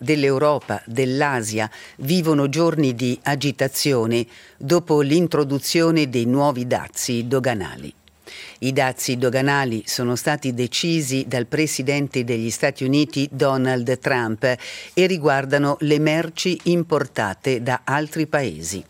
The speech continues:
La borsa del Giappone ha registrato un aumento importante.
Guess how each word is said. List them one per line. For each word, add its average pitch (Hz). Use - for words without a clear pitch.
La 139
borsa 175
del 143
Giappone 139
ha 127
registrato 139
un 139
aumento 151
importante. 127